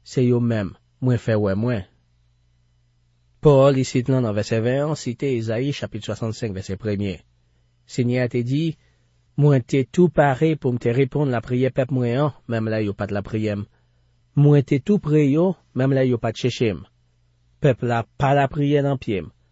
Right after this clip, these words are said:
A tout mwen te toujou pare pou m di yo, Men mwen, men mwen. Jou kounye a, nou wè Ezayi t ap preche delivrans moun lòt nasyon yo. Moun lòt nasyon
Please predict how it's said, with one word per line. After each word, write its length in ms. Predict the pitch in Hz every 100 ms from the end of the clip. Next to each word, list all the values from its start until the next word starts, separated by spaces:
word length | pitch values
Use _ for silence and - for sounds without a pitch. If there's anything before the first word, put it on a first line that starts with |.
| _ _ _
A 80 | 117 117
tout 240 | 135 117
mwen 160 | 120 110
te 80 | 110
toujou 400 | - 131 123 -
pare 300 | 110 104 104
pou 160 | 117
m 40 | 113
di 120 | 104
yo, 300 | 95 101 95 _ _ _ _
Men 220 | - 110 101
mwen, 220 | 101 87 - _ _
men 160 | 117 104
mwen. 220 | 98 87 - _ _ _ _ _ _ _ _ _ _ _ _ _ _ _ _ _ -
Jou 240 | 151 226
kounye 380 | 226 208 139 117 123
a, 80 | 139 135 - -
nou 220 | 147 147
wè 160 | 185 185 -
Ezayi 460 | 147 131 135 190
t 100 | -
ap 140 | 120 -
preche 320 | 127 - 135
delivrans 520 | 120 120 120 120 117 117
moun 140 | 113
lòt 220 | 107 98 104
nasyon 260 | 95 104 101
yo. 160 | 87 - _ _ _ _ _ _ _ _
Moun 300 | 143 143 135 139
lòt 220 | 139 -
nasyon 400 | 151 143 - 131